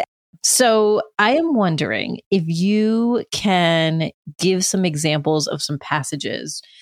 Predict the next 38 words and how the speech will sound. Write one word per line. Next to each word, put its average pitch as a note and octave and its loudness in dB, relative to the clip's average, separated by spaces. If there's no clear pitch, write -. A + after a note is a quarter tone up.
that E3+ -2
we E3 -2
maybe D#3 0
need D3+ -4
to - -4
revisit. D3 -6
And E3+ -2
let F#3 0
me, A3 0
let G3 2
me A3 0
give G3+ 0
some F#3 -2
context D#3 -2
there. A2+ 0
I F3+ 4
follow G#3 2
you F3+ 2
on E3 0
social E3 2
media. C#3+ 0
And D#3 2
if - -6
people F#3 0
do D#3+ 0
not F#3 2
follow E3+ 4
you D#3 2
on D#3 2
social D#3 0
media, D3 0
they C3+ -2
absolutely E3+ 2
should, - -4
because D#3 -4
it D3+ 0
is E3+ -2
fantastic. - -6